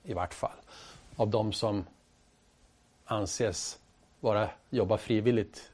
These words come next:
i prostitution i Spanien är i själva verket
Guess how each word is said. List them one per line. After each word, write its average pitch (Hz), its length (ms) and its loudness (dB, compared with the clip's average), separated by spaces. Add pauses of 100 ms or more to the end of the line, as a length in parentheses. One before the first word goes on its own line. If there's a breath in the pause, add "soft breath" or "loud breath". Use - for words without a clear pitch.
(100)
i 101 340 0 (340 loud breath)
prostitution 107 640 -2
i 104 60 -4
Spanien 104 480 -4 (280 loud breath)
är 117 300 2
i 104 80 0
själva 101 380 -2
verket 101 840 -4